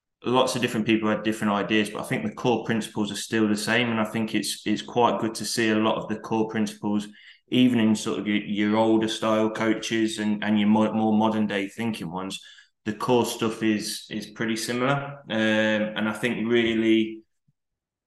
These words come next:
focusing on that and making sure you've got the, the basic ideas right, and then you can add little bits on,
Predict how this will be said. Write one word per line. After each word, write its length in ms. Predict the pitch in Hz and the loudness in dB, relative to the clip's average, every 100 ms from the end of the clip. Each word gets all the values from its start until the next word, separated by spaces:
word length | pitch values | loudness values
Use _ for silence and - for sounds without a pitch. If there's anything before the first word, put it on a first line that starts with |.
| _ | _
focusing 560 | 135 120 120 113 117 110 | 2 2 0 -2 0 2
on 160 | 107 | 2
that 160 | 110 - | 2 2
and 120 | 107 | 2
making 300 | 110 107 110 | 2 0 -4
sure 240 | 101 107 101 | -4 -2 -2
you've 240 | 98 90 | -4 -4
got 180 | 104 104 | -6 -4
the, 100 | 98 | -8
the 140 | 101 | -8
basic 540 | 87 110 110 - 98 104 | -4 2 2 0 -2 0
ideas 640 | 101 92 101 98 90 - | 0 -2 -4 -4 -6 -4
right, 420 | 110 98 87 87 98 | 0 2 0 -4 -4
and 140 | 101 | -2
then 140 | 104 | 2
you 120 | 104 104 | 0 -2
can 180 | 104 | -4
add 160 | 101 104 | -4 -2
little 240 | 101 95 | -4 -4
bits 320 | 90 98 - 107 | -4 -6 -4 -4
on, 240 | 104 | -4